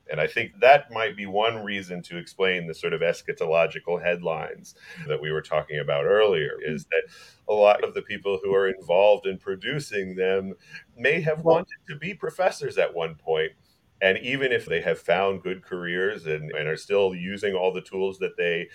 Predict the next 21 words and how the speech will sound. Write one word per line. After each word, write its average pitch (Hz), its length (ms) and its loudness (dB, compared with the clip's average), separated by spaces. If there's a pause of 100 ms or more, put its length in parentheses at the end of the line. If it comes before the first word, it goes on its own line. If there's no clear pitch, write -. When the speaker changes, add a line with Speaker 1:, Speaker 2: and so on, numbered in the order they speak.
(300)
Speaker 1:
got 90 320 6
as 87 480 2
M 95 160 0
F 87 160 -2
As 92 440 2
or 85 240 -2
English 85 300 -8
P 85 140 -8
H 85 240 -8
Ds, 117 400 -4 (480)
they 107 160 4
have 104 180 4
developed 107 800 6
a 101 60 2
certain 98 360 -2
amount 92 220 -2
of 87 100 -4
animosity 80 840 -6
towards 78 360 -4
a 76 40 -10
profession 76 720 -4